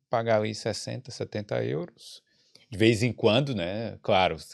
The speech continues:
quem tiv-, quem precisar muito, acaba tendo também esse medical card, mas eu não acho até assim,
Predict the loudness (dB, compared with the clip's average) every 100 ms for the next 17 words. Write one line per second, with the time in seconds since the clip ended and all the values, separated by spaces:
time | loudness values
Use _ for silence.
0 | -4 0 0 -2 -4 -2 0 0 0 4
1 | 4 6 6 6 6 4 4 0 -2 0
2 | 4 4 4 2 2 0 0 0 -2 0
3 | -2 -4 -4 -4 -2 -4 -2 -4 -4 -8
4 | -12 -10 -10 -12 -18 -20 _ _ _ _
5 | _ _ -6 -2 -2 -4 -8 -4 0 4
6 | 6 4 6 8 10 8 2 -2 -4